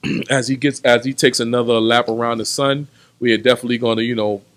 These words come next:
get into his mental health, how he feels getting a year older. Uh, you know, the, the, the steps he took forward, the losses he took, you know what I'm saying, the lessons he learned, et cetera, et cetera.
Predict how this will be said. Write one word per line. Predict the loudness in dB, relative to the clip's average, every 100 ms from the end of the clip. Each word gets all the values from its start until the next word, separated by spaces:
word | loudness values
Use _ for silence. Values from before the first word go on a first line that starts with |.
| _ _ _ _ _ _ _ 0
get | 2
into | 2 2
his | 2
mental | 2 -2 -2 0
health, | 0 0
how | -2
he | -2
feels | -2 -2 -2
getting | -4 -6 -6
a |
year | -4 -2
older. | 0 0 0 0 -2 -6 _ _ -8
Uh, | -2 0 0
you | -2 -4
know, | -2 -2 -2
the, | -2 -2 -2 -6 _ _ _ -8
the, | -6 -4
the | -4
steps | 2 2 2
he | -2
took | -2 -2 -2
forward, | 0 2 4 2 0
the |
losses | -2 0 0 0 -6
he | -6
took, | -2 0 0 -4
you | -10 -6
know | -6
what | -6
I'm |
saying, | -4 -2 -2
the |
lessons | -2 -2 -2 -6
he | -4
learned, | -2 -2 -2
et | -4 -4
cetera, | -4 -2 -4
et | -6
cetera. | -4 -6 -6